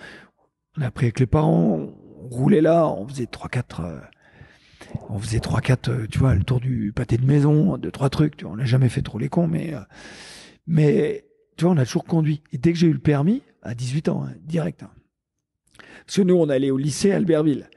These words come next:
Et en habitant à Sercheux, donc il fallait faire les kilomètres, tu vois. Donc le Galibier, euh, nous, c'était notre spécial, tu vois, le col du Galibier. En deux doches, hein, ou en quatre L après, mais, tu vois. Et on a toujours,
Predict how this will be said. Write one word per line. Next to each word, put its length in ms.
Et 60
en 120
habitant 300
à 80
Sercheux, 480
donc 200
il 40
fallait 180
faire 180
les 80
kilomètres, 400
tu 100
vois. 100
Donc 200
le 140
Galibier, 640
euh, 240
nous, 140
c'était 280
notre 160
spécial, 400
tu 80
vois, 120
le 40
col 160
du 80
Galibier. 360
En 120
deux 120
doches, 300
hein, 100
ou 100
en 80
quatre 240
L 120
après, 280
mais, 340
tu 60
vois. 140
Et 280
on 120
a 80
toujours, 420